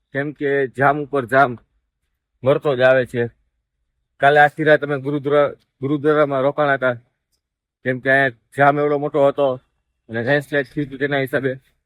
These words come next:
હવે અમે આગળ જાય છીએ. અહીંયા પણ અમે સવારના સાડા છ વાગે નીકળી ગયા. કલાક છે જામમાં, હજી જઈશા છીએ.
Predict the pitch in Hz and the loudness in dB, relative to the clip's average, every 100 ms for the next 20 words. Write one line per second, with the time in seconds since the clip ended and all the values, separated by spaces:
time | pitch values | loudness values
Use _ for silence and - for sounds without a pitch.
0 | _ _ _ - 123 135 143 147 135 143 | _ _ _ -2 0 2 2 2 2 4
1 | 151 - 151 131 123 - _ - 156 147 | 2 0 -4 -4 -8 -20 _ 0 2 2
2 | 160 165 156 170 165 160 151 - _ _ | 0 -2 -2 -2 -2 -4 -8 -12 _ _
3 | _ _ _ _ _ _ 160 170 - 175 | _ _ _ _ _ _ 0 0 2 0
4 | 170 160 165 165 170 160 147 147 131 123 | 2 0 -2 -2 -4 -2 2 2 2 0
5 | 165 170 165 175 139 147 165 165 151 156 | 0 2 0 -2 2 2 2 0 0 0
6 | 180 _ _ - 143 151 160 139 135 | -6 _ _ -4 -2 -2 -4 -4 -8